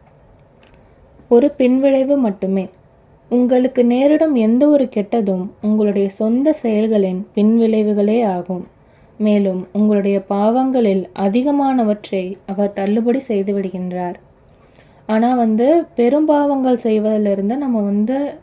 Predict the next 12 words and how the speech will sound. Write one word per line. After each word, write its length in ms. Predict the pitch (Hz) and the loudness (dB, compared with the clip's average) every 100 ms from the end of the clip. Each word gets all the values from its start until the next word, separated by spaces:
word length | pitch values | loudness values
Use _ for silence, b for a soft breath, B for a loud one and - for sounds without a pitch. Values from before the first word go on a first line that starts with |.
| - 208 | -10 -2
அஹ், 560 | 202 196 190 190 180 - _ _ _ _ 196 | 0 0 0 0 -4 -8 _ _ _ _ -2
நம்மளை 380 | 214 208 196 | 0 2 0
வந்து 120 | 190 247 | -2 0
தவிர்த்துக்கணும். 640 | 208 208 208 208 185 175 - _ _ _ _ _ - _ b b b b b | 0 -2 -6 -10 -10 -12 -18 _ _ _ _ _ -20 _ b b b b b
சூரா 360 | - 254 233 220 | -2 2 2 2
நாற்பத்தி 560 | 208 214 247 240 226 | 0 -2 -2 -2 -2
ரெண்டு, 300 | 208 202 247 | -2 0 2
வசனம் 360 | 311 - 220 202 | 0 0 -2 0
முப்பத்தி 500 | 196 196 214 208 202 | -2 -4 -4 -2 0
ஏழுல 180 | 196 190 | -2 -4
பார்க்குறோம். 480 | 185 180 190 233 330 _ _ _ _ _ _ _ _ _ _ _ _ _ _ _ b b b b b b b | -6 -8 -4 -4 -6 _ _ _ _ _ _ _ _ _ _ _ _ _ _ _ b b b b b b b
அவர்கள் 500 | - 233 240 233 233 | 0 2 4 2 0